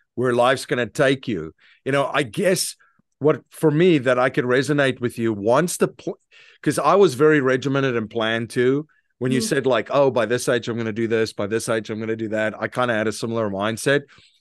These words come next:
Speaker 1: And it was, it wasn't until all the plans were kinda thrown out the window that really amazing things started to happen, right? I guess, you know, life is a different, uh, a law, laughs, right? Or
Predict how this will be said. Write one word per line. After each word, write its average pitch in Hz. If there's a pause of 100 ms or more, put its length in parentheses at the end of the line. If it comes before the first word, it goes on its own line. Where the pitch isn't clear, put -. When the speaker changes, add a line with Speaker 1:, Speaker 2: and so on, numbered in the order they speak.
(140)
Speaker 1:
And 127
it 139
was, 135 (460)
it 127
wasn't 160
until 135 (500)
all 156
the 165
plans 147
were 127
kinda 123
thrown 127
out 117
the 110
window 117
that 107
really 123
amazing 107
things 123
started 104
to 98
happen, 107
right? 107
I 110
guess, 123 (440)
you 123
know, 107
life 123
is 113 (220)
a 120
different, 123
uh, 107 (360)
a 127
law, 127
laughs, 131
right? 123
Or 117